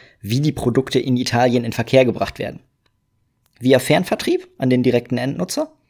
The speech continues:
Über einen Distributor beziehungsweise einen Vertriebspartner? Wird ein Netz an Handelspartnern aufgebaut und aufgeschaltet? Existiert vielleicht eine Niederlassung oder wird eine Niederlassung gegründet? Nutze ich einen Handelsvertreter,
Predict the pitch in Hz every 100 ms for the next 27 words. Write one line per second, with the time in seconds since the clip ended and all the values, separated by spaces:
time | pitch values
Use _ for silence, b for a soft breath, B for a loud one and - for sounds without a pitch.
0 | _ _ _ _ _ - 123 120 117 117
1 | - - 120 147 - 233 - - 143 135
2 | 131 135 139 135 - 196 - 208 214 220
3 | 220 _ _ _ _ _ _ _ _ 143
4 | 139 117 131 - 120 101 123 139 160 139
5 | 175 - 165 156 151 - 151 - - 160
6 | 165 - 165 - - 214 - _ _ _
7 | _ _ _ _ _ _ _ - - 117
8 | - 135 - 117 113 117 107 117 139 185
9 | 165 202 - - 113 107 120 117 117 123
10 | 117 113 110 113 110 - 123 233 - _
11 | _ _ _ _ _ _ _ _ 110 113
12 | 113 - 117 98 139 180 - 185 - 185
13 | 214